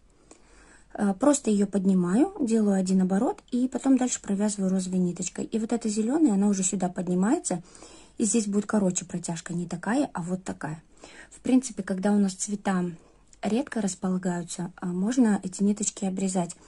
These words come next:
Но я это не люблю, потом вот эти вот, э, много хвостиков приходится прятать. Поэтому я предпочитаю делать протяжки.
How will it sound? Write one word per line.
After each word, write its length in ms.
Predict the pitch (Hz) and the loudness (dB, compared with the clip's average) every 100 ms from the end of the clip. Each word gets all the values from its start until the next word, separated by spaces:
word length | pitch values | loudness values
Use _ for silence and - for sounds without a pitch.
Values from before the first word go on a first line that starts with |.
| - - - - - | -20 -20 -20 -12 0
Но 220 | 220 208 | 2 4
я 200 | 196 190 | 4 2
это 140 | 185 | 0
не 140 | 185 185 | 0 0
люблю, 280 | 185 220 302 | 0 0 0
потом 260 | 262 208 | 0 0
вот 120 | 202 | 0
эти 200 | 190 - | -2 -6
вот, 160 | 180 170 - - | -6 -6 -10 -6
э, 60 | |
много 560 | 180 175 175 185 190 185 | -4 -4 -2 0 0 -2
хвостиков 500 | 185 254 - - 226 | -4 -4 -4 -8 -8
приходится 580 | - 226 220 208 202 202 | -6 -4 -4 -4 -6 -8
прятать. 520 | - 196 190 180 - _ _ _ - - - _ | -4 -4 -4 -8 -10 _ _ _ -20 -20 -20 _
Поэтому 320 | - 214 277 233 | -2 0 4 4
я 140 | 214 | 4
предпочитаю 720 | 202 190 185 - - 185 180 | -2 -8 -4 -4 -2 -2 -2
делать 320 | 175 185 170 | -2 -2 -4
протяжки. 640 | - 208 208 170 - 269 | -6 -6 -4 -6 -2 -2